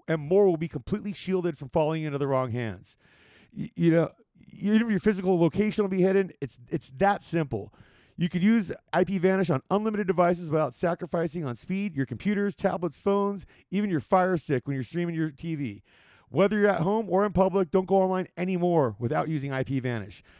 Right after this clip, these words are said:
I P Vanish is offering an incredible seventy percent off their yearly plan for our listeners with a thirty-day money-back guarantee.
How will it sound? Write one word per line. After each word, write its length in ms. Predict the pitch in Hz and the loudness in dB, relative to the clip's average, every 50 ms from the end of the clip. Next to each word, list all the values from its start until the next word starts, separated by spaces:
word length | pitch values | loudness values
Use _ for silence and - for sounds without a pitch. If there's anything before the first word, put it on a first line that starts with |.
| - - | -14 -4
I 120 | - 160 180 | 0 2 2
P 120 | 196 202 | 2 2
Vanish 300 | 185 208 208 208 196 156 | 0 0 2 0 0 -2
is 80 | 165 185 | 0 0
offering 280 | 185 185 180 190 190 | 2 2 2 0 0
an 40 | 170 | -2
incredible 340 | 160 - - 208 202 156 143 | -2 0 0 0 0 0 -4
seventy 400 | - - - 208 202 196 202 220 | -6 -2 2 2 2 2 2 -2
percent 360 | - 202 185 - 202 196 185 | -2 -4 -2 -2 -2 -2 0
off 160 | 185 185 180 | 0 -2 -2
their 100 | - 147 | -2 -2
yearly 340 | 139 151 170 175 180 170 170 | 0 2 2 2 2 0 -2
plan 280 | - - 170 165 165 156 | -6 -6 -8 -8 -8 -6
for 140 | - 160 156 | -2 -2 0
our 100 | 151 143 | 0 0
listeners 380 | 151 165 - - 160 139 123 | -2 -4 -6 -6 -8 -8 -6
with 120 | 135 139 123 | -6 -6 -8
a 80 | 113 | -8
thirty-day 480 | - _ - 196 202 202 190 185 180 175 | -8 _ -4 -4 -2 -2 0 0 0 0
money-back 500 | 147 156 160 170 160 147 151 139 143 - | -2 -4 -8 -8 -6 -6 -6 -6 -8 -8
guarantee. 540 | 139 147 139 135 123 - 139 110 95 98 | -10 -8 -8 -8 -8 -8 -8 -8 -8 -10